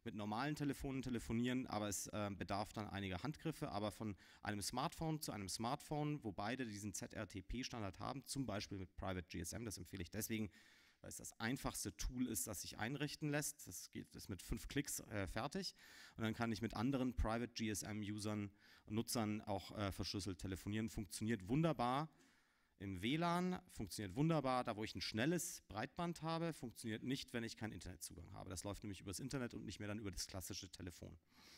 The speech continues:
Also wer dazu mehr wissen will, ähm, gerne auch, äh, mehr da im Weiteren. Das, das nächste Thema, was auch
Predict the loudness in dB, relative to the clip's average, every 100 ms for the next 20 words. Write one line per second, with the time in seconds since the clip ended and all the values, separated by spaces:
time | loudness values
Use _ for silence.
0 | -20 -18 -18 -16 -18 -2 0 2 4 4
1 | 6 6 8 6 4 6 6 6 2 -14
2 | -20 -2 0 2 2 0 -4 -18 -20 -20
3 | -20 -20 _ 0 2 4 2 0 -2 -8
4 | -2 2 4 2 0 -10 -4 0 0 0
5 | -4 -4 -8 -4 -2 -2 _ -6 0 0
6 | 0 -2 2 4 4 2 0 -2 -2